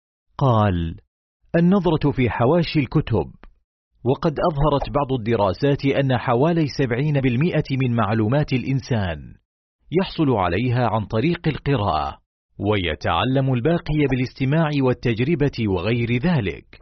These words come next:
ولكي تكون قراءتك واعية، فابدأ بالمرحلة التأسيسية، حيث تنتقي كتب أهل السنة التي تضمن بها سلامة العقيدة، وإذا قابلتك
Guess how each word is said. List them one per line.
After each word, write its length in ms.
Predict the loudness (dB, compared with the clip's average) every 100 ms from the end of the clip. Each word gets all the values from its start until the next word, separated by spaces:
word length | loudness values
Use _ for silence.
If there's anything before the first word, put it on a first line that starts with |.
| -20 _ -14 -12 -2
ولكي 460 | 0 2 2 0 0
تكون 500 | -2 0 0 2 0
قراءتك 720 | 0 2 2 0 0 0 0
واعية، 720 | 2 4 2 0 -2 -6 -8 -16 _ _ _ _ -2
فابدأ 360 | -2 0 -2
بالمرحلة 720 | 0 0 0 -2 -2 0 2 0
التأسيسية، 1000 | -4 0 -2 0 -2 0 0 0 -2 -4 -16 _ _ _ _
حيث 220 | -2 0
تنتقي 640 | 0 2 0 0 0 0 0
كتب 280 | 0 0 0
أهل 280 | 2 2 0
السنة 440 | -2 0 2 2 2
التي 360 | 0 2 0 0
تضمن 340 | 0 0 0 0 2
بها 280 | 2 4 2
سلامة 520 | 2 2 2 2 0 0
العقيدة، 640 | 0 -2 0 0 0 -2 -4 -12 _ _ _
وإذا 400 | -2 2 2 2
قابلتك 640 | 2 2 2 4 2 2